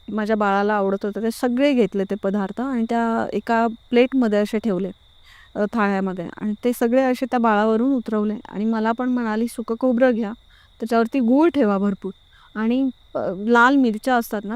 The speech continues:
त्या मिरच्या घ्या, त्याची धुनी तयार करा आणि त्या धुनीमध्ये त्या मिरच्या टाका आणि ते गूळ खोबरं त्या उतरून तीन रस्त्यावरती फेका." आणि मी यायच्या आधी तुम्ही ते फेका आणि, अ, पाय धुवून घरात या. म्हटलं, "बरं, ठीक आहे. आणि देवाचा अंगारा लावा," म्हटलं, "बाळाला."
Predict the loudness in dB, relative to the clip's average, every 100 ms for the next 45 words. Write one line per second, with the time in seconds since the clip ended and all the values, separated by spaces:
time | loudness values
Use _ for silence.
0 | -4 0 0 -2 -2 -2 -4 -6 -4 0
1 | 4 4 4 2 2 0 -2 -8 -10 -10
2 | -12 -6 -2 0 2 2 2 0 0 -2
3 | -2 -4 -4 -4 -6 -6 -4 -4 -2 -2
4 | -2 0 0 2 0 -2 -2 -4 -6 -12
5 | -20 -10 -2 0 2 2 2 0 0 -2
6 | 0 0 0 -4 -10 _ _ _ _ -4
7 | 0 2 2 2 0 0 0 -2 -2 -2
8 | -2 -2 0 -2 -2 -4 -6 _ _ _
9 | -2 -2 2 4 4 4 0 0 0 0
10 | -2 -10 -12 -10 -8 -4 -2 -2 -2 -8
11 | -6 -10 -6 0 4 6 4 2 -2 0
12 | 2 2 2 0 -4 -6 -8 -12 -12 -14
13 | -14